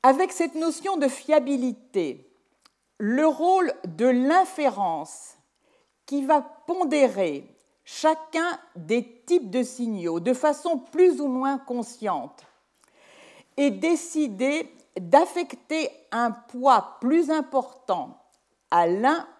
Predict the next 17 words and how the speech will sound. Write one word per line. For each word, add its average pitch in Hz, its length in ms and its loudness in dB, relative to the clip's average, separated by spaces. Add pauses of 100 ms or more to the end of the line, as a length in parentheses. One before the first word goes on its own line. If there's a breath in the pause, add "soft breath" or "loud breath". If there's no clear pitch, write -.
(200)
ou 240 160 0
l'autre 247 680 -2
des 180 160 -4
signaux 202 680 -4 (880 soft breath)
lorsqu'il 285 580 2
y 269 100 4
a 262 80 8
conflit 269 720 -4 (140)
entre 220 400 -2
les 208 160 -2
deux, 247 380 -2
les 233 160 -4
types - 380 -8
d'informations 214 880 -2
que 190 120 -6
chacun 196 480 -4
véhicule, 247 640 -4